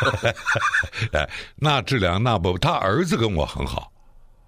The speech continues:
所以那个时候我做副导演的时候，我去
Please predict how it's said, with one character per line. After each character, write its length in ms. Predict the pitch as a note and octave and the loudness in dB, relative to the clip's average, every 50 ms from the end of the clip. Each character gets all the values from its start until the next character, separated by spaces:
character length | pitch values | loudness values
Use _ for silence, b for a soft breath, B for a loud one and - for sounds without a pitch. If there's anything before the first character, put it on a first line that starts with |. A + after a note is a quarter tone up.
| b b b b b b b b b b | b b b b b b b b b b
所 220 | b - - E3 F#3 | b 0 2 2 4
以 160 | D#3 A#2+ G#2 A#2 | 4 2 2 2
那 120 | D3+ E3 | 2 2
个 80 | C#3 A#2+ | 2 2
时 80 | G#2+ | 2
候 120 | B2 A#2+ G#2+ | 2 2 2
我 280 | F#2 F#2 F2 D#2 E2 | 4 2 2 2 0
做 240 | - - F#3 E3 B2 | 0 0 0 0 0
副 200 | - - D3 B2 | 0 0 0 0
导 200 | F2 E2+ F#2 A2 | 2 2 2 2
演 160 | G#2 D2+ D2 | 2 0 0
的 80 | C#2+ C#2 | 0 0
时 200 | - - G2+ F2+ | 0 0 0 0
候， 160 | D#2 A2 G#2 | 2 2 2
我 200 | F#2 F2 F2+ G2+ | 2 2 2 0
去 220 | - - - C#3+ | 0 0 -2 -2